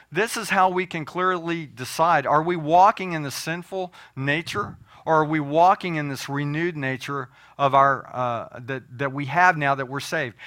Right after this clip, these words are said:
And it doesn't mean we never make a mistake or that we're stellar in everything that we do, because we're not. But we're moving forward. We're growing and maturing. We're walking away from some of those things that we used to do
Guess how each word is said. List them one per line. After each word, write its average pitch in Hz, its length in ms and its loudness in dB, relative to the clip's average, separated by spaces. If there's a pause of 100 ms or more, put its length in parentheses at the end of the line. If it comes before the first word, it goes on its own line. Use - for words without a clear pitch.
(140)
And 185 80 0
it 185 80 0
doesn't 208 300 0
mean 208 260 -6
we 170 100 -2
never 160 260 0
make 143 220 -4
a 139 40 -10
mistake 170 500 -4
or 139 80 0
that 135 200 0
we're 127 280 -4
stellar 175 600 2
in 131 60 -2
everything 127 420 -4
that 123 80 -6
we 123 120 -10
do, 160 220 -6
because 139 360 -8
we're 165 160 -12
not. 220 440 -6 (680)
But 180 140 0
we're 170 160 -2
moving 202 640 -8
forward. 180 520 -4
We're 143 180 -2
growing 156 640 0
and 143 360 -8
maturing. 139 480 -6
We're 135 120 -2
walking 185 520 2
away 202 400 0
from 160 280 -10
some 180 200 -8
of 165 60 -6
those 156 140 -6
things 160 240 -10
that 156 100 -8
we 135 120 -8
used 160 420 -12
to 143 120 -4
do 123 340 -6